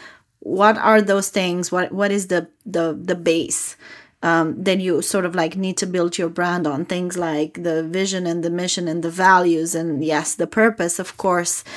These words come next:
uh, you know, both internal and external to the consumer. What are those elements that you think are needed, are the basis of a good brand?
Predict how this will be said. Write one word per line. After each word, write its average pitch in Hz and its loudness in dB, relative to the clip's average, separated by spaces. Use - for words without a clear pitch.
uh, 170 2
you 160 2
know, 180 2
both 185 0
internal 190 2
and 208 2
external 185 0
to 175 -6
the 175 -2
consumer. 170 -4
What 214 4
are 285 8
those 208 4
elements 165 0
that 165 -2
you 165 -2
think 151 -6
are 185 2
needed, 170 2
are 170 4
the 175 -2
basis - -2
of 175 -4
a 170 0
good 165 -2
brand? 76 -8